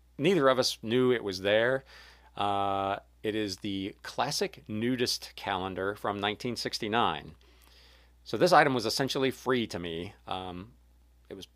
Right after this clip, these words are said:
part of the lot that I bought, and it was just stuck in a book. So you like to find those things kinda stuck in there, especially if it's something like this.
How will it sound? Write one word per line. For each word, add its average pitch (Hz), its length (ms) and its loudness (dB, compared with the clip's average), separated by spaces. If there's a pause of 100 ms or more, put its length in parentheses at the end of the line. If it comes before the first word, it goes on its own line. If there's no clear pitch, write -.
(220)
part 113 180 6
of 110 80 0
the 104 80 2
lot 98 320 2
that 107 100 -4
I 98 100 0
bought, 98 280 4
and 98 140 -10
it - 80 -16
was 92 120 -12
just - 220 -4
stuck - 240 -2
in 101 60 -2
a 95 40 -4
book. 95 300 0
So 95 480 -2 (1600)
you 123 160 2
like 113 260 4
to 131 100 2
find 113 340 0
those 139 260 4
things 147 400 -2
kinda 123 180 -2
stuck 135 300 2
in 131 80 0
there, 135 140 2
especially 117 420 0
if 107 100 -2
it's - 140 -4
something 104 260 -4
like 95 220 -6
this. 127 340 0